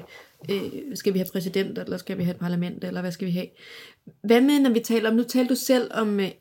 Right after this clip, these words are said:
ekstra parlamentarisk politik, eller politik forstået bredere end det, der foregår i, øh, i de, sådan, i det re-, de repræsentative organer. Den her idé om kompromis, er det, øh, er det noget, der gælder lige meget for alle? Bør alle politiske aktører,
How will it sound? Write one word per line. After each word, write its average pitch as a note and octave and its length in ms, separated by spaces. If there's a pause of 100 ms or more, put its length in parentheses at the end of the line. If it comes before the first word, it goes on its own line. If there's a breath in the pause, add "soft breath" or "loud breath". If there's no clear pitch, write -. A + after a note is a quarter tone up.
ekstra A#3 380 (160)
parlamentarisk G3 840
politik, F#3+ 480
eller F#3 260
politik A3 440
forstået G#3 540
bredere G3 480
end F#3 120
det, G3+ 120
der G#3 60
foregår F#3 680
i, E3+ 260
øh, - 240 (120)
i E3+ 100
de, F3 140
sådan, F#3 240
i - 100
det F3 200
re-, F3 200
de F#3+ 160
repræsentative F#3+ 720
organer. F3+ 380 (600 loud breath)
Den C4 140
her C4+ 180
idé A#3 340
om A3+ 120
kompromis, G#3+ 640
er - 40
det, B3 580
øh, G3 220 (260)
er A3 60
det B3+ 120
noget, B3+ 180
der C4+ 60 (100)
gælder A#3+ 380
lige A#3+ 220
meget A3 360
for A3+ 120 (100)
alle? G3+ 380
Bør - 340
alle A#3 420
politiske B3 600
aktører, G#3+ 480